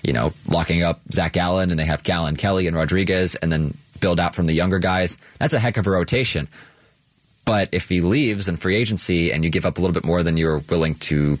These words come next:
give up for maybe a Jordan Montgomery or another rental piece, I don't know, maybe do you have more clarity in what you're trying to do with the Michael Lorenzen, or do you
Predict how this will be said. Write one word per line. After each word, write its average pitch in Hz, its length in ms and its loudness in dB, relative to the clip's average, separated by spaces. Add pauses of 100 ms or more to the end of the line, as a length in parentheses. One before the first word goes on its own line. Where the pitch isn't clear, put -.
give 82 160 0
up 80 160 -2
for 78 340 0
maybe 76 220 0
a 76 60 0
Jordan 82 220 0
Montgomery 87 440 0
or 87 40 2
another 78 220 0
rental 87 260 0
piece, 139 300 -2 (600)
I 73 60 0
don't 85 160 2
know, 78 160 2
maybe 87 240 0
do 82 80 0
you 85 80 0
have 90 160 0
more 92 160 2
clarity 104 480 0
in 104 100 0
what 95 160 0
you're 85 120 0
trying 82 340 0
to 73 80 -4
do 90 200 0
with 95 200 -2
the 76 240 -2
Michael 85 260 0
Lorenzen, 104 640 0
or 92 260 0
do 92 180 -4
you 90 80 0